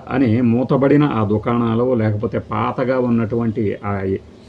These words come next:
షాపుల దగ్గరికి వెళ్ళి చూడండి, కనిపిస్తది. ఫైన్, రొయ్యలు, పీతలు, చేపలు వీళ్ళ దృష్టిలో చీపు, కానీ మనం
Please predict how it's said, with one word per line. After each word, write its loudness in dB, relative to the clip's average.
షాపుల 0
దగ్గరికి 2
వెళ్ళి 4
చూడండి, -2
కనిపిస్తది. -2
ఫైన్, 0
రొయ్యలు, 6
పీతలు, 0
చేపలు 0
వీళ్ళ 4
దృష్టిలో 0
చీపు, -4
కానీ 2
మనం 2